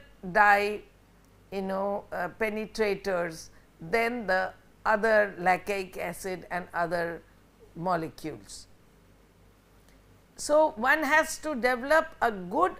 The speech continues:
understanding of the structure and the dye molecule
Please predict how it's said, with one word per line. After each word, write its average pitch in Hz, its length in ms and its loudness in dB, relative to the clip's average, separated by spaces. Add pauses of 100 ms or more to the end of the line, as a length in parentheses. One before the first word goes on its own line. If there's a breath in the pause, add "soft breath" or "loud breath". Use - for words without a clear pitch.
understanding 190 1120 0 (500 soft breath)
of 196 260 6
the 202 140 -4
structure 254 800 -2 (680 soft breath)
and 269 440 0
the 208 100 2
dye 214 400 6
molecule 240 880 -6